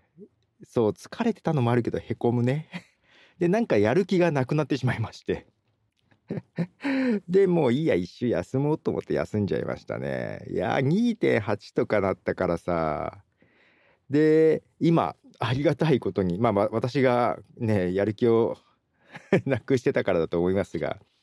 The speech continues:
少し星五をつけてくれた方がいたようで、今三点一かな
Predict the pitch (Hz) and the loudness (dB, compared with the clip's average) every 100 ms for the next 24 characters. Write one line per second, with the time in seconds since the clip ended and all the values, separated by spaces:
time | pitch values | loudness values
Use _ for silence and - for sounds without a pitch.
0 | _ _ _ _ - 117 107 98 104 - | _ _ _ _ -2 -2 -2 -4 -4 -2
1 | 120 117 120 - 110 101 98 95 98 98 | 0 2 0 0 -4 -2 -2 -2 -2 -2
2 | 95 101 87 87 101 101 95 78 69 - | -2 0 0 0 0 2 2 -2 -6 -10
3 | _ _ _ _ _ _ 156 147 180 - | _ _ _ _ _ _ -2 -2 -2 -2
4 | 131 113 - 92 80 78 - 87 - - | -2 -2 -4 -2 -2 -4 -10 -16 -14 -6
5 | 113 90 110 | -4 -4 -8